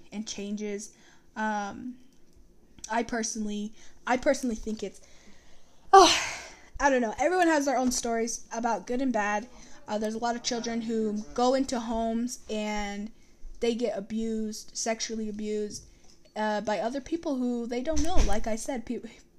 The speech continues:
foster care children go into homes whom they don't know. They don't know the mom and dad. They don't know the brothers and sisters, the uncles, the aunties.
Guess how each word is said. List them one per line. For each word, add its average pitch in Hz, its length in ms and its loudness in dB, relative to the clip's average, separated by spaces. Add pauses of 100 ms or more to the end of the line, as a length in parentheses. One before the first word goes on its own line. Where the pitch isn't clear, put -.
(480)
foster 277 300 -4
care 220 360 -4 (360)
children 240 540 -2 (280)
go 302 160 0
into 294 220 -2
homes 247 520 -4 (220)
whom 254 200 0
they 269 120 0
don't 247 220 -2
know. 202 320 -6 (600)
They 226 120 -2
don't 240 160 -2
know 247 220 0
the 254 100 -4
mom 208 260 -2
and 208 80 -6
dad. 202 320 -4
They 214 120 -6
don't 220 160 -6
know 233 160 -6
the 226 80 -6
brothers 214 420 -6
and 214 80 -12
sisters, 214 440 -10
the - 120 -10
uncles, 208 440 -10
the - 100 -14
aunties. 208 440 -10